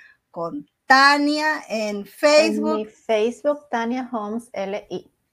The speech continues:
Speaker 1: L I. Sigan a Tania en Instagram. ¿Cómo te encuentran, Tania?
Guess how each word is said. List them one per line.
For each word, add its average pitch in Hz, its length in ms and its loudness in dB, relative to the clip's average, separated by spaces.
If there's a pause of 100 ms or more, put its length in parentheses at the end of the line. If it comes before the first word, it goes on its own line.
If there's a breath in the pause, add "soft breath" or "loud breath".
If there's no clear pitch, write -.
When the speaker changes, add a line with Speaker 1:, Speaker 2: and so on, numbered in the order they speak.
(800)
Speaker 1:
L 185 500 -16
I. 349 420 -4
Sigan 330 460 -2
a 302 120 -2
Tania 320 500 2
en 294 120 0
Instagram. 294 640 0
¿Cómo 285 240 -2
te 277 60 -4
encuentran, 247 500 -4
Tania? 185 400 -12